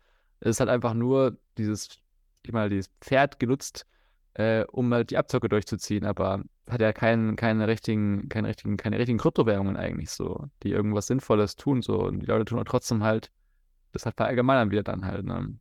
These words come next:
Ist halt super schwierig. Und ich hoffe wirklich, dass, äh, Krypto diesen Ruf <laughs> noch mehr verlieren kann mit den, mit der Zeit, dass, äh, so viel Abzocken hier passieren.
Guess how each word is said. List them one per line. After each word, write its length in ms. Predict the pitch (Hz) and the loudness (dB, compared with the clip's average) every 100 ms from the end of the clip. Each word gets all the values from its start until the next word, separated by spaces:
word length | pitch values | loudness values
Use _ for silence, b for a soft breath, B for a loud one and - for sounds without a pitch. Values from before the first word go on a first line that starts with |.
| _ | _
Ist 120 | - | -2
halt 200 | 120 110 | 0 2
super 580 | - 131 127 117 110 110 _ _ _ _ _ | 0 -2 2 4 4 0 _ _ _ _ _
schwierig. 680 | - - 147 160 160 - - _ _ _ _ | -8 0 4 4 2 -2 -20 _ _ _ _
Und 100 | 107 | -4
ich 80 | - | -2
hoffe 220 | - 120 | 0 0
wirklich, 240 | 127 120 | 2 2
dass, 260 | 117 117 - | 0 0 0
äh, 220 | 113 113 | 2 2
Krypto 300 | - 143 120 | 0 -4 -2
diesen 240 | 113 107 | 0 0
Ruf 520 | 107 107 123 139 - - _ | 0 2 2 0 -4 -18 _
<laughs> 140 | - - | -14 -4
noch 220 | 117 110 | -2 0
mehr 280 | 123 127 117 | 2 2 2
verlieren 380 | 113 110 120 | 2 2 2
kann 240 | 110 110 110 | 0 0 0
mit 140 | 107 | 0
den, 220 | 107 104 101 | 0 0 -2
mit 240 | 104 101 | -2 2
der 120 | 104 | 0
Zeit, 300 | - 107 110 - | 2 2 2 0
dass, 300 | - 98 - | 0 0 0
äh, 320 | 113 104 101 107 _ _ _ _ _ _ | 0 2 2 0 _ _ _ _ _ _
so 60 | 113 | -2
viel 120 | - | -2
Abzocken 420 | 127 - 107 101 | -2 0 2 2
hier 120 | 101 | 2
passieren. 520 | - 98 - 101 98 | 2 -2 0 0 -2